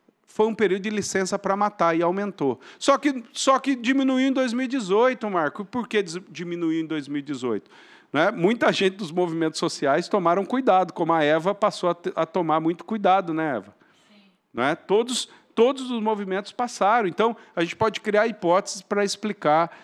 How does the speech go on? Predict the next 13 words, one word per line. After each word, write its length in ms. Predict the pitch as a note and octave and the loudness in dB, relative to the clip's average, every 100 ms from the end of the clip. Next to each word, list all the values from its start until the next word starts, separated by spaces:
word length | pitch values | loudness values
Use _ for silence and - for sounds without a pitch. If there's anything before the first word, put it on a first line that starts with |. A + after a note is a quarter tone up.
| - _ | -20 _
esta 280 | E3 - F#3 | -2 0 0
redução. 540 | F3+ G3 G#3 G3 C3 - - | 2 0 0 2 2 -2 0
Mas 200 | C4 B3 | 2 2
o 60 | |
que 120 | - | 0
que 140 | C#4+ D4+ | 2 4
mostra 360 | B3+ A3+ - | 6 4 2
esse 180 | G#3+ - | 0 0
gráfico? 440 | G3 F3+ D#3+ - B3+ | 2 4 2 0 2
Mostra, 420 | B3 A#3+ B3 A3+ | 2 2 -2 -2
mostra 460 | F#3+ G#3+ G#3+ C4 A3 | -2 -2 -2 0 2
isso, 400 | G3 A3+ - C#3+ | 2 0 -2 -2
mostra 480 | D3 F3 - G3 | -2 -2 -4 -4